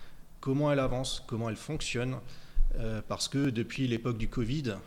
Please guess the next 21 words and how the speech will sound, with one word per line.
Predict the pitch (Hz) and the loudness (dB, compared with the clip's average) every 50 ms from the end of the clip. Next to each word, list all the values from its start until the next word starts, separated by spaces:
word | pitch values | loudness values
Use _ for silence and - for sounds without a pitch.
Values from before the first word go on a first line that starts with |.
| - - - - - - | -16 -20 -20 -20 -16 -14
en | 123 | -12
fait, | 95 - 139 135 - | -6 -4 -4 -2 -2
les | 120 110 | -2 -2
gens | 101 117 127 | 0 0 0
se | 127 - | 0 0
sont | - 120 | -2 -2
rendus | 110 113 113 113 113 | 0 0 0 0 0
compte | - 143 147 160 143 - | 0 0 0 -2 -2 -2
qu'il | - - 123 135 139 | -4 -2 -2 0 2
y | 123 110 | 0 0
avait | 101 110 110 | 0 -2 -2
des | 104 104 104 | -2 -2 -2
scientifiques | - - 117 107 - - - 147 147 143 | -4 -4 -4 -4 -2 0 0 0 0 -2
qui | - - | -2 -4
s'écharpaient | - - - 127 - - 123 - - - 151 147 | -4 -2 -2 -2 -2 -2 -4 -4 -4 -4 -2 -2
sur | 131 - - - 117 107 | 0 -2 -2 -4 -4 -6
les, | 107 107 104 104 104 104 101 98 101 98 92 - - | -6 -8 -8 -10 -10 -10 -10 -10 -12 -12 -14 -16 -14
sur | - - - 104 104 | -12 -10 -6 -4 -2
les | 107 101 110 | 0 2 2
ondes | 127 123 | 4 4
radio | 113 117 120 110 123 147 160 | 4 4 2 2 2 2 0